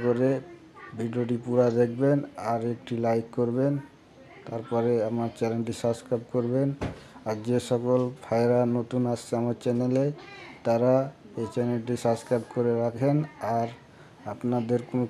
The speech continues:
ক্যারেক্টারের দরকার হলে আমাকে কমেন্টে বলবেন, আমি আপনাদের রিপ্লাই দেব এবং ক্যারেক্টার দেওয়ার চেষ্টা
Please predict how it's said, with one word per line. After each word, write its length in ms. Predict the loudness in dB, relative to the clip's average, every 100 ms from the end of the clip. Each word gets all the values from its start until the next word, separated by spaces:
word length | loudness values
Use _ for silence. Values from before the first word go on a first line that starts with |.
| 0
ক্যারেক্টারের 500 | 0 0 0 0 2
দরকার 240 | 0 2 0
হলে 160 | 4 4 2
আমাকে 240 | 0 -2 -4 -2
কমেন্টে 380 | -2 -2 -2 -2 0
বলবেন, 300 | -2 0 -2 -2
আমি 160 | -2 0 -2
আপনাদের 460 | -4 -6 -2 2 2 0 -14 -20 -20 -20 -20 -20 -20 -4 -2
রিপ্লাই 320 | 0 2 2 2
দেব 140 | 2 4 4
এবং 140 | 2 0 -2
ক্যারেক্টার 400 | -2 -2 0 0 2
দেওয়ার 280 | 2 2 2 -4 -20 -8
চেষ্টা 280 | -6 -4 -4